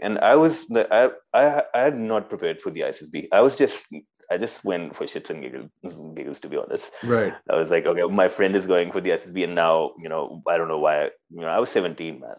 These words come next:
Speaker 1: <laughs> You know, so, <laughs> uh, so I, I, there's a, there's, like, a tire over there where, where you have to stand inside a, a tire.
Speaker 2: Mm.
Speaker 1: Right, and that's, that's your starting point, and then you start running and you do a series of obstacles.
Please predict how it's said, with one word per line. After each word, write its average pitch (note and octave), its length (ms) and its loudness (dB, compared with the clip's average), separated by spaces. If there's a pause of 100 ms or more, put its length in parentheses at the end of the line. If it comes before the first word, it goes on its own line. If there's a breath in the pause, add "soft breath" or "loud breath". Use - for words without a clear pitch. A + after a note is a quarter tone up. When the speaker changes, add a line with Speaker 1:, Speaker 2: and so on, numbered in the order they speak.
Speaker 1:
<laughs> - 920 -6
You E2 80 0
know, E2+ 280 0
so, - 160 6
<laughs> - 1160 2
uh, G2+ 360 8
so A#2 260 6
I, A2 240 6 (100)
I, A2 220 4 (240)
there's A2 220 4
a, G2+ 200 6
there's, G2+ 320 2
like, G2 180 4
a F#2 360 0
tire F#2 320 4
over F2+ 180 2
there F2 200 2
where, F2 180 0 (120)
where E2+ 140 -2
you E2+ 120 -4
have D#2+ 140 -2
to F#2 100 -10
stand E2 500 -8
inside E2 420 0 (240)
a, D2 160 0
a F2 60 0
tire. F2 400 0 (300)
Speaker 2:
Mm. B2 140 0
Speaker 1:
Right, G2 160 -2
and E2 220 -8
that's, D#2 220 2
that's E2+ 340 -2
your F2 80 0
starting E2 320 -2
point, G2 180 -4
and E2+ 160 -6
then D#2 140 -8
you D2+ 80 -4
start E2 280 2
running D#2 300 -6
and D2+ 260 -10
you D2+ 280 -12 (240)
do D2+ 100 -8
a D2 40 -4
series D2+ 280 -12
of D#2 100 -6
obstacles. - 480 -10